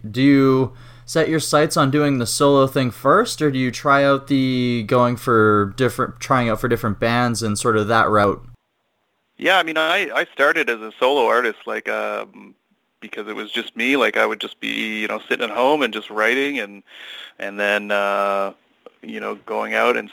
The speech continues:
Speaker 2: seeing music and just kind of get involved in the community and, and just meeting people and, um, just,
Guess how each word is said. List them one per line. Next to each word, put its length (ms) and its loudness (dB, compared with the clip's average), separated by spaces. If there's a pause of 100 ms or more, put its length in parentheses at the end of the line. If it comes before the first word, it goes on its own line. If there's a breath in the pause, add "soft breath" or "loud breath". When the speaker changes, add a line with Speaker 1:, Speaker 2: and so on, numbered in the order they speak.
Speaker 2:
seeing 280 -8
music 520 0
and 140 -4
just 160 -10
kind 180 -4
of 120 -6
get 80 -4
involved 340 2
in 80 -2
the 100 -6
community 600 -4
and, 240 -6 (420 loud breath)
and 220 -8
just 180 -10
meeting 320 -2
people 520 -2
and, 260 -4
um, 580 -6 (340)
just, 280 -8